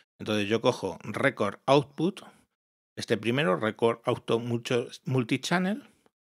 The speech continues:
lo tengo, y ahora selecciono qué es lo que quiero. Y es una estéreo, porque esto ya es estéreo, yo ya lo he mandado y es estéreo, y que sea la ru-, rearrute uno y dos, la entrada de rearrute uno y dos.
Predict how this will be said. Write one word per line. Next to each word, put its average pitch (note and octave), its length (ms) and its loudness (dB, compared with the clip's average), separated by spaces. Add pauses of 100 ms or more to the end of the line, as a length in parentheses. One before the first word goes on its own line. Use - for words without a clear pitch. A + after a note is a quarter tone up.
(240)
lo A2 100 -2
tengo, C#3+ 340 -2 (200)
y B2+ 100 0
ahora D3+ 180 6
selecciono E3 840 0 (240)
qué C#3 120 2
es C3 60 0
lo C3 140 2
que G#2+ 140 0
quiero. G#2 380 -6 (400)
Y A#2+ 120 4
es - 260 0
una B2 380 2
estéreo, C#3 580 2
porque G#2 220 -2
esto - 180 -4
ya G#2+ 140 2
es - 100 -6
estéreo, C#3 460 -2
yo G#2 180 -4
ya G2+ 100 -4
lo G#2 80 -4
he G#2 40 -2
mandado G#2+ 480 -2
y A2 100 -4
es - 100 -8
estéreo, C3 520 -2 (640)
y - 60 -12
que - 140 -2
sea D3+ 420 0
la A#2 380 2 (520)
ru-, B2+ 400 0
rearrute A2+ 840 2
uno D3+ 300 6
y A#2 80 6
dos, G#2 440 -4
la A#2 260 0
entrada D3+ 540 2 (180)
de B2+ 180 2
rearrute A2+ 760 0
uno B2 280 2
y F#2+ 60 2
dos. F#2 360 -10